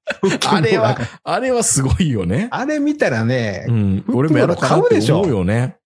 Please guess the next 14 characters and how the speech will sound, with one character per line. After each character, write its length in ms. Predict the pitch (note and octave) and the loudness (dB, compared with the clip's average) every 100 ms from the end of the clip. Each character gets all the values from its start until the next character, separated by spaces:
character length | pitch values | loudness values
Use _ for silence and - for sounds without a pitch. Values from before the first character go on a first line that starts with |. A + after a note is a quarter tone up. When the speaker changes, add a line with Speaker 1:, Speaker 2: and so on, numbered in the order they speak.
| _ _ - | _ _ -4
Speaker 2:
う 80 | |
ん。 440 | A2+ G#2+ F#2 - - | -2 -2 -4 -8 -8
Speaker 1:
う 100 | G2+ | -2
ん。 520 | F#2+ F2 E2 D#2 E3 - _ _ _ _ _ _ _ | 0 0 0 -2 -6 -10 _ _ _ _ _ _ _
Speaker 2:
言 200 | - C4 | -4 -2
う 60 | D#4+ | 0
と 140 | D#4 | -2
く 60 | A#3+ | -2
け 100 | A#3 | -2
ど、 140 | D#3+ | 0
猪 160 | C3 G#3+ | 0 0
之 140 | B3+ B3 | 0 -2
助 260 | - A#3 | -4 -2
の 480 | G#3+ A#3 D#3+ F#2 - | 0 2 0 -2 -6